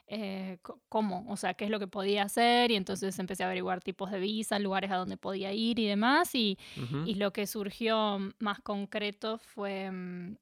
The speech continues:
Speaker 1: eh, o, o más posible en realidad, fue Nueva Zelanda.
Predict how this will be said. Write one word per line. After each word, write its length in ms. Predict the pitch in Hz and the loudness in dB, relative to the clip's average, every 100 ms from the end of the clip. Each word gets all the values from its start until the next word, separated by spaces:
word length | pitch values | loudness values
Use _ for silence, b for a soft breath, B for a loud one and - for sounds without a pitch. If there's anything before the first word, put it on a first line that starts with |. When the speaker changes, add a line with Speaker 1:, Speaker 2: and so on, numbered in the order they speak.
| _ - | _ -10
Speaker 1:
eh, 240 | 214 - - _ _ | -8 -10 -16 _ _
o, 80 | 226 | -2
o 200 | 202 226 | 0 2
más 160 | 220 208 | 2 4
posible 460 | 226 - 233 226 | 4 4 2 2
en 100 | 220 | 2
realidad, 540 | 214 208 196 202 220 254 | 2 2 2 4 4 4
fue 280 | 233 202 | 0 2
Nueva 320 | 196 196 190 190 | 2 2 0 0
Zelanda. 560 | 208 202 214 233 330 | 0 4 4 4 2